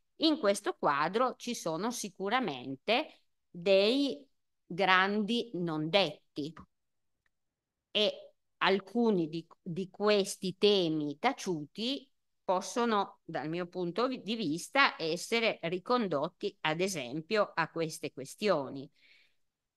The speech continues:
È possibile avere una reale partecipazione popolare che modifichi l'atteggiamento di partenza del livello istituzionale o addirittura, laddove il livello istituzionale non lo abbia ancora espresso,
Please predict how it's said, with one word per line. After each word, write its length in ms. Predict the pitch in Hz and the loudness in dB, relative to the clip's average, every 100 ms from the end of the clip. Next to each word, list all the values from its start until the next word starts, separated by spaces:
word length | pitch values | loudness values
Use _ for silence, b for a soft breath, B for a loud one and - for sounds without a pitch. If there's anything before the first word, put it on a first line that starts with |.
| - | 4
È 220 | 262 - | 4 6
possibile 1300 | 294 277 - - 285 349 196 185 170 165 156 151 - _ - | 2 2 -2 0 4 4 2 0 0 2 2 -2 -10 _ 0
avere 800 | 175 190 208 196 175 165 156 151 - | 2 4 4 6 4 2 -2 -4 -4
una 420 | 196 196 165 151 | -2 2 0 0
reale 720 | - 185 190 190 220 254 247 220 | -2 2 6 8 8 6 4 0
partecipazione 1080 | 180 175 170 - 165 165 165 196 202 214 | -2 -2 -6 -8 -6 -6 -4 0 0 0
popolare 840 | 196 175 170 165 143 135 139 135 143 | -4 -4 -2 -2 -2 -2 -4 -8 -6
che 160 | - 247 | 2 4
modifichi 880 | 277 240 196 - 156 143 139 143 - | 4 2 0 -4 -6 -6 -8 -10 -10
l'atteggiamento 880 | 165 156 - 190 185 202 226 294 277 | -6 -6 -2 -2 2 2 4 2 0
di 140 | 208 | -2
partenza 800 | - 165 - - 185 240 262 240 | 0 -2 -2 -2 0 0 -2 -2
del 160 | 220 180 | -2 -2
livello 360 | 160 156 175 196 | -2 -2 -2 -2
istituzionale 1000 | 175 170 - 147 - 139 120 104 107 - | -6 -10 -10 -12 -8 -10 -8 -10 -14 2
o 100 | 294 | 8
addirittura, 920 | 339 208 226 185 151 - 147 120 120 - _ _ b b | 8 8 4 2 -2 -8 -8 -6 -10 -10 _ _ b b
laddove 500 | 185 190 190 240 262 | 4 4 6 6 6
il 60 | 220 | 4
livello 300 | 180 180 196 | 2 0 0
istituzionale 880 | 190 160 165 170 - 170 180 214 | -6 -10 -10 -8 -4 0 0 0
non 200 | 190 165 | -2 -2
lo 100 | 160 | 0
abbia 300 | 156 185 175 | 0 0 -2
ancora 300 | 165 165 160 | -6 -4 -4
espresso, 800 | 139 - 131 120 104 - 120 127 | -4 -6 -10 -10 -10 -10 -8 -8